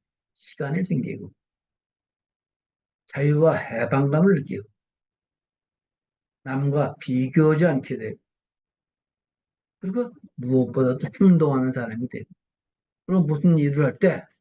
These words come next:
집중력이 높아지고 또 환경을 생각하게 되고 건강해지고 인간관계가 달라지고 지금 이 순간을 즐기게 되고 감사하는 삶을 살-,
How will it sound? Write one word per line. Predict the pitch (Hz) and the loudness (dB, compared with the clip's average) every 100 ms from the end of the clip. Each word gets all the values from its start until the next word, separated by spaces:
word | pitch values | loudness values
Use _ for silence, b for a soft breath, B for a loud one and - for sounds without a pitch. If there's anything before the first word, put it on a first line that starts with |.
| _ | _
집중력이 | - 139 - 160 151 139 147 | -12 -12 -6 -2 0 0 0
높아지고 | 175 113 - 110 95 _ _ _ _ _ _ _ _ _ _ _ _ _ _ _ _ _ _ | -2 -4 -10 -16 -18 _ _ _ _ _ _ _ _ _ _ _ _ _ _ _ _ _ _
또 | 214 226 262 _ _ _ _ _ _ | -6 -6 -8 _ _ _ _ _ _
환경을 | - 196 202 214 233 | -2 0 2 4 4
생각하게 | 190 165 143 139 127 | 4 0 -2 -4 -4
되고 | 123 - _ _ _ _ _ _ _ _ _ _ _ _ _ _ _ | -4 -10 _ _ _ _ _ _ _ _ _ _ _ _ _ _ _
건강해지고 | 131 135 147 160 156 135 104 101 - _ _ _ _ _ _ _ _ _ _ _ _ _ _ _ - | -6 0 2 4 2 -2 -6 -12 -18 _ _ _ _ _ _ _ _ _ _ _ _ _ _ _ -6
인간관계가 | 143 151 147 147 143 143 139 143 | -2 2 2 2 2 2 0 0
달라지고 | 127 113 107 101 _ _ _ _ _ _ _ _ _ _ _ _ | -2 -6 -10 -12 _ _ _ _ _ _ _ _ _ _ _ _
지금 | - 170 175 165 - _ - | -14 -4 -2 -4 -10 _ -14
이 | 135 | -6
순간을 | 139 131 120 123 123 | -4 -2 -2 -2 -4
즐기게 | 120 107 107 104 | -8 -10 -10 -8
되고 | 92 95 139 - _ _ _ - | -10 -12 -14 -18 _ _ _ -14
감사하는 | 113 110 113 110 110 131 | -8 -6 -4 -4 -2 -2
삶을 | 113 110 113 | -2 -4 -6
살-, | - | -10